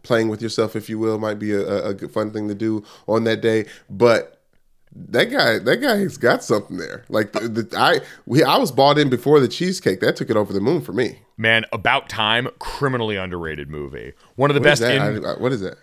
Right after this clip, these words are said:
Speaker 2: Um, it's a movie where, uh, surprise, surprise, Rachel McAdams is the, uh, main female love interest in the movie.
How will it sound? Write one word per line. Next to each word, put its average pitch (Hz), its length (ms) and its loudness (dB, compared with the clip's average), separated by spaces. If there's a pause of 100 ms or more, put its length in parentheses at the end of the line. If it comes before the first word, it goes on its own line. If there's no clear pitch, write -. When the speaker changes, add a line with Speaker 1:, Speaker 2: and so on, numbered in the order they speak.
(220)
Speaker 2:
Um, 113 460 2
it's 123 220 0
a 117 280 4
movie 127 480 0
where, 113 380 0
uh, 98 260 -4
surprise, 120 440 0
surprise, 107 560 -2
Rachel 113 280 2
McAdams 104 640 -2
is 90 280 -8
the, 95 340 -6
uh, 90 160 -2
main 107 340 -2
female 107 420 -6
love 101 220 -2
interest 104 420 -6
in 113 60 -6
the 107 80 -8
movie. 101 540 -6